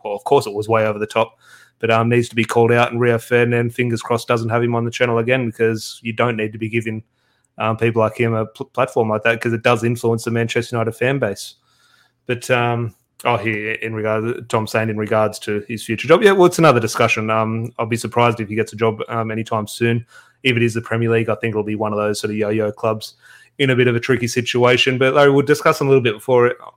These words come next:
um, before we went off air, uh, on air, sorry.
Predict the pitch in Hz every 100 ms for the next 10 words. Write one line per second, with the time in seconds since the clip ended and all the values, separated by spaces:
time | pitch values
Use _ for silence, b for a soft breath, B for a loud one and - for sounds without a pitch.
0 | _ 120 113 110 127 120 117 113 123 120
1 | 117 - 113 107 107 117 123 113 - 110
2 | 104